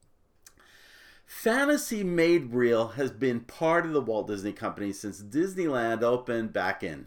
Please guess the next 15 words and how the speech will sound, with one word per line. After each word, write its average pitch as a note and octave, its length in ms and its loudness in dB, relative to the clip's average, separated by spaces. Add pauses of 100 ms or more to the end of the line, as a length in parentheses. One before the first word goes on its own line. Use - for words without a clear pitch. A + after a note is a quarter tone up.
(160)
what, - 280 -14
nineteen A#2+ 440 -4
fifty-five. - 680 -10 (800)
Now D#3+ 400 -2
Disney G#2+ 560 -2
is B2 180 -10
looking D3 500 -6
to - 120 -16
make B2 640 -4
the G#2+ 140 -4
real B2+ 380 0
fantastic - 1200 -6 (500)
through A2+ 460 -4
the C#3 140 -8
metaverse. D#3+ 640 -6